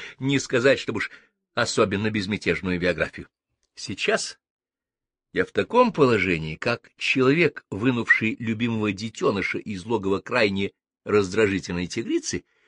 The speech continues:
и вынужденный носить его на себе прямо в присутствии свирепой мамаши. Я не малодушный человек, Дживс, но подумаю только, что будет, если сыр загребет меня в этой униформе,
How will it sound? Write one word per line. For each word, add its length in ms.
и 140
вынужденный 540
носить 480
его 200
на 80
себе 340
прямо 240
в 60
присутствии 640
свирепой 480
мамаши. 440
Я 180
не 100
малодушный 640
человек, 480
Дживс, 420
но 180
подумаю 540
только, 240
что 240
будет, 420
если 240
сыр 360
загребет 720
меня 160
в 40
этой 180
униформе, 600